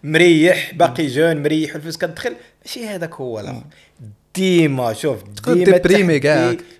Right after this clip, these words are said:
Speaker 1: ديما تزيد،
Speaker 2: مم.
Speaker 1: ديما. بحال داكشي انا اللي كنت طحت فيه هو انه صافي توتوماتيزا داكشي، بقينا خدامين،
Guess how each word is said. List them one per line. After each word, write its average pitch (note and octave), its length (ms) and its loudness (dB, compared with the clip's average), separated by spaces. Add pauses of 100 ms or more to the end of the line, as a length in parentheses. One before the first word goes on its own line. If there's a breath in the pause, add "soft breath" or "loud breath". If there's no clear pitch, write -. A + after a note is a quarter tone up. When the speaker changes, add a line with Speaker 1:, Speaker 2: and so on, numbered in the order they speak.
(120)
Speaker 1:
ديما F#3 420 2
تزيد، D#3 400 -2
Speaker 2:
مم. A#2+ 60 -6
Speaker 1:
ديما. A#2+ 240 -6 (320 loud breath)
بحال F3+ 140 -4
داكشي G#3 280 -4
انا G#3 100 -2
اللي G3+ 140 -2
كنت F#3 240 -6
طحت - 160 -12
فيه F4+ 300 -6 (180)
هو D#3+ 180 -4
انه D#3+ 220 -6
صافي F3 440 -8 (320 soft breath)
توتوماتيزا E3+ 640 -4
داكشي، C3+ 280 -10
بقينا E3+ 260 -14
خدامين، D3+ 540 -12